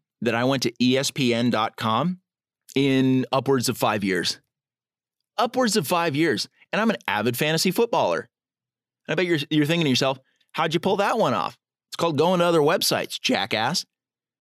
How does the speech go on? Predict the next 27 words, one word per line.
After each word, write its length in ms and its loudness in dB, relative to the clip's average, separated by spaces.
Of 120 -4
course 220 0
I'm 80 2
gonna 100 2
go 140 2
to 60 2
other 160 2
websites. 600 -2
Of 220 -2
course. 640 0
Listen, 340 -2
if 100 2
I 140 2
want 200 2
N 140 2
F 140 0
L 160 2
news, 520 0
I'd 200 0
rather 400 2
hear 260 2
about 260 0
player 260 2
injuries 680 2
than 400 0
some 260 0
linebacker 800 0